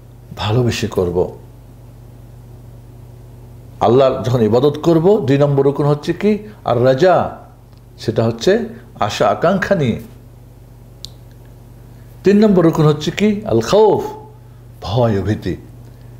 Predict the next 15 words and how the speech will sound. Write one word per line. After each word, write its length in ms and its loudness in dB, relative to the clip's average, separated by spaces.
যখন 140 2
আমি 120 4
ইবাদত 320 4
করব, 540 2
ভালোবেসে, 640 -6
ভালোবেসে 460 0
ইবাদত 300 -4
করব। 240 -6
যখন 240 2
আমি 280 2
ইবাদত 320 2
করব, 480 2
আশা 300 -4
আকাঙ্ক্ষা 400 -4
নিয়ে। 220 -6